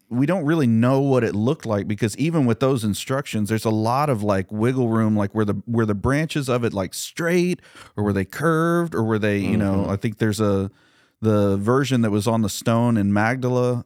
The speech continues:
Speaker 1: um, and I, I, you're just getting all kinds of early insights into things that I don't know if Chris is gonna talk about or not.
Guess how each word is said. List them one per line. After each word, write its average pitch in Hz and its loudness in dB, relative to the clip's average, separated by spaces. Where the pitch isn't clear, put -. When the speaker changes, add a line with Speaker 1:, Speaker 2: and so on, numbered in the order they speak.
Speaker 1:
um, 104 -2
and 104 -2
I, 104 -4
I, 104 -4
you're 110 -2
just 110 -4
getting 113 0
all 123 2
kinds 110 -2
of 95 -4
early 104 0
insights 95 -4
into 101 -4
things 98 -4
that 98 -4
I 98 -2
don't 101 -2
know 98 0
if 95 -10
Chris - -4
is - -12
gonna 98 -6
talk 98 -6
about 98 -6
or 95 -6
not. 101 -4